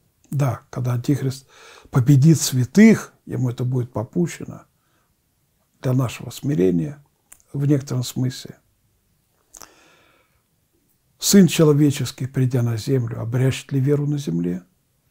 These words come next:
Мир и погибнет, потому что оскудеет пор-, полк святых, потому что мир был создан, и он сохраняется ради святых. Во втором послании к фессалоникийцам,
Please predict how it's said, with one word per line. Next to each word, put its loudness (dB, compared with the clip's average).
Мир 6
и 0
погибнет, 4
потому 2
что 2
оскудеет 2
пор-, 2
полк 4
святых, -2
потому -2
что -6
мир 0
был -2
создан, 0
и -2
он 2
сохраняется 2
ради 0
святых. -2
Во 6
втором 6
послании 6
к -6
фессалоникийцам, 4